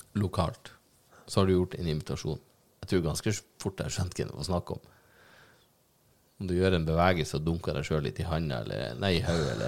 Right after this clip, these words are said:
et eller annet. <laughs> Vi trenger ikke gå på dialekt. <laughs> Det er ikke nødvendig bestandig.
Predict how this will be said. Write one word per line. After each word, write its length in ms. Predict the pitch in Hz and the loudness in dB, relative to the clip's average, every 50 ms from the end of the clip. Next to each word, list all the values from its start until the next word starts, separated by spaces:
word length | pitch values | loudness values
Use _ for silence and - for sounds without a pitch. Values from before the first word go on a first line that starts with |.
| 78 78 | -2 -2
et 100 | - - | -2 -2
eller 300 | 65 73 78 73 55 53 | -2 -2 -2 -2 -4 -4
annet. 100 | - - - - - - - - - - - - - - - - - | -6 -6 -8 -8 -10 -12 -16 -20 -20 -20 -20 -20 -20 -20 -20 -20 -20
<laughs> 760 | - - _ _ _ _ _ - - 165 180 - - _ - | -20 -20 _ _ _ _ _ -12 -10 -10 -10 -10 -12 _ -8
Vi 60 | 90 | 0
trenger 180 | 95 104 92 80 - | 2 4 2 2 0
ikke 100 | - 95 110 | -2 0 2
gå 60 | 107 92 | 2 2
på 100 | - 78 71 | 2 -2 -2
dialekt. 500 | 71 71 80 90 - - - - - - | -2 0 0 0 0 -2 -4 -6 -8 -4
<laughs> 40 | - | 0
Det 400 | 160 143 151 139 135 127 120 - | 0 0 0 0 2 4 4 6
er 140 | - - 120 | 6 8 6
ikke 180 | 131 143 139 110 | 6 6 4 2
nødvendig 460 | 123 123 120 113 113 113 113 104 90 | 2 2 2 2 0 -2 -2 -4 -6
bestandig. 480 | 92 95 - 107 104 101 95 92 87 | -6 -6 -4 -4 -4 -4 -4 -6 -8